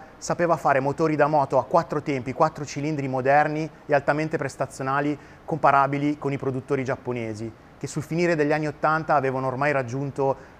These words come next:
l'apice tecnologico. Nessuno tra le industrie motociclistiche, ovviamente,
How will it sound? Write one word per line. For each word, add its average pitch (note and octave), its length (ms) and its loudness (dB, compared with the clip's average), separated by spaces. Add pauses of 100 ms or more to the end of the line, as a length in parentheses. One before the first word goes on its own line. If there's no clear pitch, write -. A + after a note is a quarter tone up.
l'apice C#3 400 -2
tecnologico. A2 920 -4 (540)
Nessuno D#3+ 640 0
tra C#3+ 140 0
le C#3 80 0
industrie C#3+ 400 -2
motociclistiche, C#3 840 -4
ovviamente, A#2 720 -6